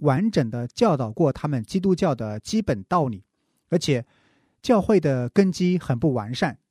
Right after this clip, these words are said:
也不坚固。在他仓促离开之后，那里的教会出现了几个问题。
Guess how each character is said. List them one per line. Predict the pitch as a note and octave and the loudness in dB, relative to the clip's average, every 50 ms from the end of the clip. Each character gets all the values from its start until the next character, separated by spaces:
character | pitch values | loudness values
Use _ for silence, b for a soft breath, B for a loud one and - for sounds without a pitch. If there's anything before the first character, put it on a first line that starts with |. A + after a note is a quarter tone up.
| _ | _
也 | - B2+ A#2 | -4 -4 -4
不 | G#2 C3+ A#2+ | -2 -4 -2
坚 | - D#3+ D#3 D#3+ D#3 | 0 0 0 0 0
固。 | E3+ D#3 A#2 - _ _ _ _ _ _ _ _ _ _ _ | -2 -2 -2 -4 _ _ _ _ _ _ _ _ _ _ _
在 | - - G3+ | -2 -2 0
他 | - F3 F3+ F3 E3+ E3+ | 0 2 0 2 0 -2
仓 | - - - A3+ A#3 G#3 | -2 -2 -2 -2 -2 0
促 | - G#3+ F3+ | 0 0 0
离 | D3 C3+ B2+ C#3 | 2 0 -2 -2
开 | - - F#3+ F3+ | -2 -2 -2 0
之 | - G3 | 0 0
后， | F#3+ - G#3+ C#3+ - _ _ _ - | 0 2 0 0 -2 _ _ _ -2
那 | F#3 F3+ | 0 0
里 | D#3+ C3 | 0 0
的 | A#2+ B2 | -2 -2
教 | A#2+ - G#3 F3+ C#3 | -2 0 0 0 0
会 | - - F3 D3 B2 A#2 | 0 -2 -2 -2 -2 -4
出 | - - - G3+ | -6 -6 -6 -6
现 | F3+ - G#3 F#3+ D#3 | -2 -2 -2 -2 -2
了 | C#3+ C3 A#2+ A#2+ B2+ | -2 -4 -4 -6 -8
几 | - - C3+ | -8 -6 -6
个 | B2+ - C#3 | -2 0 2
问 | F3+ A#3 A3 D#3+ | 4 4 2 2
题。 | - - A#2 F#2 | -2 -4 -8 -10